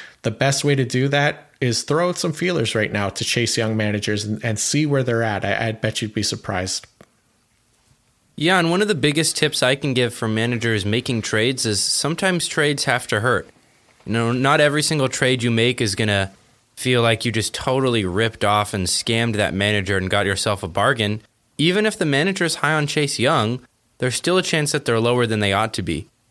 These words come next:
Speaker 2: And with a position like defensive end and edge rusher being as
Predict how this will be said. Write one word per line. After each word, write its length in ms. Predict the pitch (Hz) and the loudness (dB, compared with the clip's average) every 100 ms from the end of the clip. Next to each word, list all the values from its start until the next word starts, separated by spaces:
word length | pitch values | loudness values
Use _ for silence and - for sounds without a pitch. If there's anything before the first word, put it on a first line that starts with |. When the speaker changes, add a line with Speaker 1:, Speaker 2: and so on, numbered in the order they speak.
| _ _ _ - | _ _ _ -2
Speaker 2:
And 140 | 143 | 0
with 140 | 170 | 0
a 40 | 156 | 0
position 560 | 156 139 170 - 190 | 0 2 0 2 2
like 240 | 156 147 107 | 2 0 0
defensive 560 | 127 135 120 120 113 | 0 2 0 0 0
end 280 | 101 101 123 | 2 2 2
and 120 | 110 | 0
edge 300 | 85 98 113 | 2 2 2
rusher 420 | 120 123 - 147 135 | 2 2 2 0 0
being 460 | 120 123 123 120 | 2 2 2 2
as 560 | - 104 107 107 98 | 2 2 4 4 2